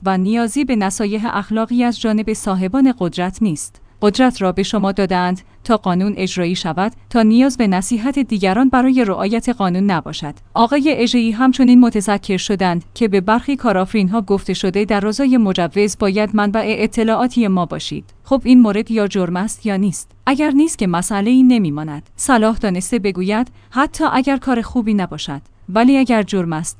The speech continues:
دستگاه قضایی باید او را مجازات کند.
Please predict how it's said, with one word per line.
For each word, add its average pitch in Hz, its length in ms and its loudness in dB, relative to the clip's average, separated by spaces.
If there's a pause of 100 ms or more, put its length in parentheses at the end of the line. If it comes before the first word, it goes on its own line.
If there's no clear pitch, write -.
(160)
دستگاه 214 500 0
قضایی 220 460 -2
باید 185 360 -2
او 226 120 -2
را 208 100 0
مجازات 175 520 -4
کند. 147 340 -10